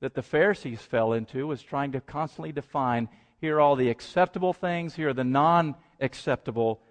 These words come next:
things that you can do." In fact, let me, let me give you a few examples. The Jews would have said that a radish could be dipped in salt, but not for too long, because it would begin the pickling process, and that would be considered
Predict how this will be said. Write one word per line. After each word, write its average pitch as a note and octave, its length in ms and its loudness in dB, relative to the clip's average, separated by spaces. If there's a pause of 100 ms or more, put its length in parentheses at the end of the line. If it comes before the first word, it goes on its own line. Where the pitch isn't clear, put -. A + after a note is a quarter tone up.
(120)
things C3 340 -2
that C#3+ 140 -10
you B2 100 -6
can B2+ 240 -6
do." C3 460 -2 (920)
In C#3+ 60 4
fact, C3+ 200 2 (140)
let D3 100 -6
me, D3 220 -4
let D#3 140 -10
me - 20 -12
give D#3+ 160 4
you D3+ 60 6
a C#3 40 0
few E3 160 0
examples. C#3 760 -2
The C3 100 -8
Jews C#3+ 400 -2
would C#3+ 140 -2
have C3 120 -4
said D3 440 4 (640)
that D3 140 4
a C3+ 40 6
radish C3 720 0
could B2+ 160 -14
be C3 100 -4
dipped C3 400 -4
in B2+ 140 -2
salt, C3+ 580 -6
but - 300 -2
not D3 340 -2
for D#3+ 120 -6
too F3 260 -10
long, C3+ 420 -4
because B2+ 300 -2
it D#3 80 -4
would B2 160 -4
begin C#3+ 320 -2
the B2 60 -4
pickling C#3+ 520 -10
process, A2 640 -10
and G#2+ 120 -12
that C#3+ 120 -8
would A#2+ 120 -16
be A2+ 100 -10
considered G#2+ 440 -14